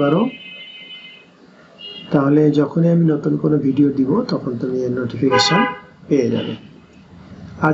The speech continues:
যারা already সাবস্ক্রাইব করেছো, তাদেরকে অসংখ্য ধন্যবাদ। তো আমরা আজকে তিন নাম্বার দেখব। তিন নাম্বারে দেখো, এখানে অঙ্কে লিখি, বলা হচ্ছে অঙ্কে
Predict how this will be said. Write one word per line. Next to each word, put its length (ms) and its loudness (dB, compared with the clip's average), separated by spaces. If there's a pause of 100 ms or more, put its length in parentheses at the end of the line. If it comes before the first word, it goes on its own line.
যারা 220 2 (1300)
already 380 6
সাবস্ক্রাইব 440 2
করেছো, 360 0 (120)
তাদেরকে 320 -2 (120)
অসংখ্য 340 -4 (120)
ধন্যবাদ। 420 0 (880)
তো 80 0 (100)
আমরা 220 6 (280)
আজকে 220 0 (100)
তিন 120 6 (100)
নাম্বার 220 2 (120)
দেখব। 200 -2 (280)
তিন 220 2
নাম্বারে 300 0 (100)
দেখো, 240 0 (140)
এখানে 300 -4 (960)
অঙ্কে 300 4 (100)
লিখি, 340 -2 (1120)
বলা 240 -2
হচ্ছে 260 -2 (360)
অঙ্কে 240 -2